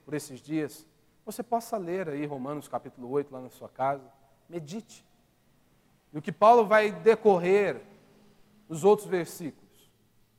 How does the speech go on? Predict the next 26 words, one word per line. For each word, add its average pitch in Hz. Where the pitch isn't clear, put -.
é 143
justamente 170
o -
que -
ele 170
acabou 151
de 139
anunciar. 120
Não 143
há 143
mais 147
condenação. 135
E 135
ele 160
usa 151
inúmeros 175
argumentos 147
para 143
que 151
eu 165
e -
você 156
possamos 139
ter 151
paz, -
certeza 151